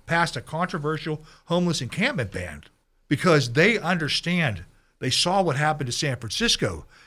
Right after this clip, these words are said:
and how the tourism industry was completely crushed and how business was crushed and the stores that are leaving, and they're trying to prevent that, you know? Uh, there are things that we need to do here. What I don't understand,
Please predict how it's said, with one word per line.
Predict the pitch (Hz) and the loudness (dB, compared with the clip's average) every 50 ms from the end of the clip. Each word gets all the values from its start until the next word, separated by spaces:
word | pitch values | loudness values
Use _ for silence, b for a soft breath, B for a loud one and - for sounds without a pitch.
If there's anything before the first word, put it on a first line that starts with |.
| b b | b b
and | b 139 | b 4
how | 147 147 131 | 6 6 6
the | 120 120 | 4 2
tourism | 107 - - - 202 214 208 180 151 135 143 139 | -2 -2 -2 0 2 4 4 4 4 2 0 -2
industry | 143 139 131 131 123 - 127 117 107 | -2 -2 -2 -2 -4 -4 -4 -4 -6
was | 104 101 - | -6 -8 -8
completely | - - - - 160 - - - 180 220 233 214 175 147 | -10 -10 -8 -8 -10 -10 -8 -4 -2 -2 0 0 0 -2
crushed | 120 - - - - 220 233 - - - - - - _ _ _ _ _ _ _ _ - | -4 -6 -8 -2 0 2 2 2 0 -4 -6 -8 -10 _ _ _ _ _ _ _ _ -2
and | 127 139 | 0 0
how | 135 113 | 0 0
business | 101 104 175 240 247 - 190 135 - 131 | 2 2 2 4 4 2 0 0 0 -2
was | 107 98 | -4 -6
crushed | - - - 107 104 110 - - | -4 -2 -2 -2 -2 -2 -4 -4
and | 117 113 113 | -4 -4 -4
the | 107 | -4
stores | 98 - - - 175 185 190 180 180 | -6 -6 -2 2 2 4 4 4 2
that | - 127 | 0 -4
are | 113 | -2
leaving, | 117 160 220 254 180 135 117 117 - b b b b b | 0 0 0 0 0 -2 -2 -4 -8 b b b b b
and | 147 165 | 2 4
they're | 208 202 | 4 4
trying | 180 - - 175 185 190 202 190 | 4 2 -2 0 0 2 2 2
to | 165 147 | 0 -2
prevent | - 139 117 143 143 139 135 | -4 -2 0 0 0 0 0
that, | - 95 - - - - - _ _ _ - | -4 -8 -10 -12 -14 -18 -20 _ _ _ -8
you | - 113 | -4 -2
know? | 107 113 113 120 117 117 b b b b b b b b | 0 2 2 2 0 -2 b b b b b b b b
Uh, | - 123 117 113 117 113 113 | -2 -2 -2 -2 -2 -6 -4
there | 117 135 185 226 226 | 2 4 6 6 6
are | 196 | 6
things | 180 190 - 214 214 202 175 - | 4 2 2 2 2 2 2 0
that | 123 113 | -2 -2
we | 113 151 175 175 | 0 0 2 4
need | 180 180 165 | 4 4 2
to | 156 156 | 2 0
do | 143 160 170 170 | 2 2 2 4
here. | 151 143 165 160 151 | 4 4 4 4 4
What | 131 127 120 113 | 2 2 0 0
I | 113 | 0
don't | 120 120 175 196 208 196 | 0 2 2 2 4 4
understand, | 185 180 170 160 - - - - 120 113 113 110 101 107 101 | 2 2 0 -2 -4 -4 -6 -6 -6 -4 -4 -4 -4 -6 -10